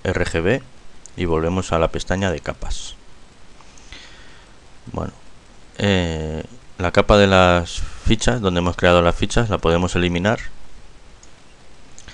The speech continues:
Creamos una capa nueva, la vamos a pintar de un color negro. Y bueno, ahora cogemos la, eh, la foto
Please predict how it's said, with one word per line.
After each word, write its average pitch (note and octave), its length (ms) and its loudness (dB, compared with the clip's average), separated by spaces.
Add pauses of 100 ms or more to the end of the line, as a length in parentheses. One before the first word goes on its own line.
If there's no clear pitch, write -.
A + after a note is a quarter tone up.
(420)
Creamos F2 340 0
una F2+ 180 2
capa F2 240 2
nueva, A#2 380 4 (1080)
la E2 100 -2
vamos F2 280 2
a E2+ 100 4
pintar E2 760 2 (1300)
de F#2 100 -2
un F2+ 100 0
color D#2+ 720 4 (500)
negro. G#2+ 360 0 (2500)
Y F2+ 100 -4
bueno, D#2+ 260 -4 (240)
ahora F#2 400 2 (160)
cogemos F#2 440 0
la, D#2+ 440 2 (440)
eh, D#2+ 320 -8
la E2 160 0
foto A2+ 420 0